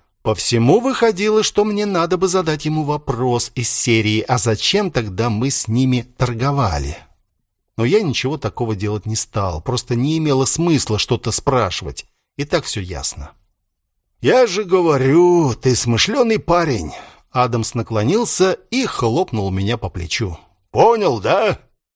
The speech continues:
"Лучше один раз устроить резню, чем сто раз напугать на словах", утвердительно произнёс я. "Потому вы и дали уйти части степняков, чтобы те сами это помнили и возродившимся рассказали, что к чему".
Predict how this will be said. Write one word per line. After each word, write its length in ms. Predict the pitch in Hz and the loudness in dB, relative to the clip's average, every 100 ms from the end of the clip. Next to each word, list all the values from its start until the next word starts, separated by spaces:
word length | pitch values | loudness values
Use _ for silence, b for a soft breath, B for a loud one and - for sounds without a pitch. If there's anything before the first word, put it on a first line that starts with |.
| _ _ _ - | _ _ _ -6
"Лучше 500 | 120 139 175 - 185 | 0 0 2 2 0
один 280 | 190 196 185 | 2 0 2
раз 280 | 175 165 | 2 0
устроить 440 | 165 - 165 180 165 | -2 -2 0 0 2
резню, 480 | 175 131 139 147 82 B | -2 2 2 2 0 B
чем 220 | - 131 113 | -4 -2 -2
сто 220 | - 131 | 0 0
раз 180 | 113 - | 0 -2
напугать 560 | 110 123 117 101 - _ | -4 -2 -2 -2 -6 _
на 100 | 110 | -6
словах", 580 | 107 202 113 85 - - - | -2 0 0 -2 -8 -16 -10
утвердительно 680 | 107 113 107 104 101 101 | -6 -4 -4 -6 -6 -6
произнёс 460 | 101 104 101 101 - | -4 -6 -4 -6 -6
я. 260 | 95 78 - - | -8 -10 -14 -12
"Потому 380 | 107 113 147 190 | -6 -2 -2 0
вы 160 | 160 | -2
и 180 | 170 139 | 0 -2
дали 340 | 107 127 143 143 | 2 2 2 2
уйти 380 | 135 - 131 | 0 0 -2
части 360 | 101 - 107 - | 0 0 0 -2
степняков, 680 | - - 120 113 113 101 - _ _ | -6 -4 -4 -2 0 -2 -4 _ _
чтобы 320 | - 147 135 | 0 2 2
те 180 | 143 170 | 0 0
сами 440 | - - 151 101 104 | 0 0 0 -2 -4
это 340 | - 131 113 | -4 -4 -4
помнили 500 | - 208 185 127 104 | 0 0 2 -2 -2
и 320 | 107 139 139 | -4 -2 -2
возродившимся 880 | 110 110 131 127 190 - 110 - 92 98 | -2 -2 -2 -2 -4 -2 -2 -4 -6 -4
рассказали, 580 | 117 - 110 117 123 | -4 -2 0 0 -2
что 220 | 107 - 117 | -4 -6 -6
к 60 | |
чему". 340 | - 110 98 | -4 -4 -6